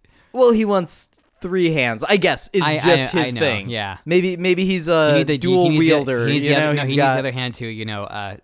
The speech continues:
Speaker 2: fast forward in the, uh, in the porn he's watching or whatever.
Speaker 1: Oh, I don't know. I, for some reason, I imagine he's just doing it in the back of his deli.
Speaker 2: <laughs>
Speaker 1: I don't know if he has
Speaker 2: One
Speaker 1: a computer.
Speaker 2: Well, he is from Broken Taint, so maybe he's, uh, you know.
Speaker 1: Well,
Speaker 2: <laughs>
Speaker 1: so, uh,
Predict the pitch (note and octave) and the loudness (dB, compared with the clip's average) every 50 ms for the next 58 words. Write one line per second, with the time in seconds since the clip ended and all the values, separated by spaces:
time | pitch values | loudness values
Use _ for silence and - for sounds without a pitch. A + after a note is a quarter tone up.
0 | _ B2 A#2 A2+ - A#2+ A#2 G#2+ - - - A#2 A2 G#2 F#2+ G2 G2 F#2+ F#2+ F#2 | _ -16 -16 -10 -8 -8 -8 -8 -8 -10 -10 -8 -8 -10 -10 -12 -12 -12 -12 -14
1 | F#2+ F#2 - - G#2 G2+ G2 F#2 - - A#2 G#2 G2 F#2 G#2 G#2 G#2+ G2 - - | -14 -14 -14 -16 -14 -14 -16 -16 -16 -14 -14 -12 -12 -14 -14 -14 -14 -14 -14 -16
2 | - G#2+ G2+ F#2 - G1+ - - - - - - - _ _ - - D3 D3+ C#3+ | -16 -18 -18 -18 -18 -18 -18 -18 -18 -18 -20 -20 -20 _ _ -12 -10 -8 -8 -8
3 | C#3 C#3+ D3+ D#3+ E3 E3+ E3 E3+ E3+ D#3+ D3 C#3 C3+ C3+ B2+ B2 - E3 E3+ - | -6 -6 -6 -6 -6 -4 -4 -4 -4 -4 -4 -6 -6 -6 -8 -6 -6 -6 -4 -4
4 | G#3 F#3+ F3 F3 F3 D3 E3+ E3 D#3+ D#3+ D#3+ D#3+ D#3+ D3+ D3+ D#3+ D#3+ E3 D3+ C#3 | -2 -2 0 0 -2 -2 -2 -2 -2 0 0 0 0 -2 -2 -4 -6 -6 -6 -8
5 | C#3+ D3 - - D3 D3 D3 D3+ D#3 D#3 D#3 D3+ D3 B2 D3 C3+ C#3+ C#3+ C#3+ C#3 | -10 -12 -8 -4 -2 -2 0 0 -2 -2 -4 -4 -4 -2 -2 -2 -2 -4 -8 -10
6 | B2+ A#2+ C#3 C3+ D3 E3 C3+ A2 - _ _ - F#3+ A3 A3+ F#3+ - - - C4+ | -8 -4 -4 -2 -2 -2 -4 -6 -8 _ _ -16 -12 -10 -10 -10 -8 -6 -6 -4
7 | B3+ - - D3+ F3 F3+ F3 E3+ E3 F3 E3+ C#3+ F3 D#3+ D#3+ D#3+ C3 C3 C3+ C3 | -4 -4 -2 0 0 2 2 2 2 2 2 2 0 0 0 2 2 0 0 0
8 | C#3+ D#3+ E3+ D3+ D3 C#3+ C#3 - - B2+ B2+ F#2 G#2+ - - B2 B2+ D#3 D3+ - | 0 -2 0 0 0 -2 -2 -4 -4 -4 -4 -4 -6 -8 -8 -6 -6 -6 -6 -6
9 | - B2+ A2 A#2+ A#2+ A2 - A2 G2+ - B2+ A#2+ A2 G2+ - - A2 G#2+ G#2+ G#2+ | -8 -8 -6 -4 -6 -6 -6 -10 -10 -10 -12 -12 -12 -12 -14 -12 -12 -10 -8 -8
10 | G#2+ G2+ F#2+ - - G2 G#2 - - - G#1 G#1 - _ _ _ - - _ _ | -10 -10 -12 -14 -16 -18 -18 -18 -20 -20 -20 -20 -20 _ _ _ -20 -20 _ _
11 | - C#3+ G3+ A#3+ - _ _ _ - - - G#3 F3 - - C#4+ - A#3+ A3+ G#3 | -2 -2 -2 -2 -4 _ _ _ -20 -6 -2 -2 0 2 4 4 6 8 8 8
12 | G3 F#3 F3+ F3+ E3+ E3+ E3+ E3+ E3 F3 E3+ | 8 8 6 6 6 4 4 4 2 2 0